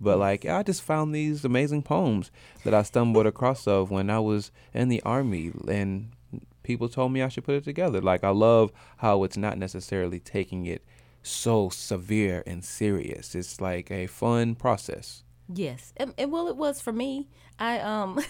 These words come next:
Speaker 2: <laughs> and the thing is, after, I think after I divorced, I began writing poetry again because I was working on getting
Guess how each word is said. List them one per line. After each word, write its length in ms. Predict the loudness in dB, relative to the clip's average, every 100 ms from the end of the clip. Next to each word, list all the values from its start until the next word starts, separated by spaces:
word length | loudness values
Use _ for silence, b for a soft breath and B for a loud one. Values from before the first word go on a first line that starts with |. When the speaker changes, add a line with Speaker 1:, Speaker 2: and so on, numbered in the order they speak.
| -2
Speaker 2:
<laughs> 460 | -4 -4 -20 -8
and 220 | -2 0 0
the 80 |
thing 300 | -2 -2 -2
is, 240 | -2 -4 -4
after, 840 | -4 -4 -6 -6 -4 -4 -4 -6 -10 -20 b b b b b _ -20 -10
I 40 |
think 200 | -4 -4 -2
after 240 | -4 -2
I 100 | -4
divorced, 680 | -4 -8 -6 -6 -6 -12 -12
I 80 | -10
began 380 | -8 -6 -4 -2
writing 300 | -4 -4 -4
poetry 480 | -4 -4 -4 -6 -8
again 480 | -6 -8 -8 -10 -10
because 260 | -8 -6
I 100 | -6
was 320 | -6 -6 -8 -12
working 320 | -6 -6 -4
on 160 | -6 -6
getting 420 | -6 -6 -6 -8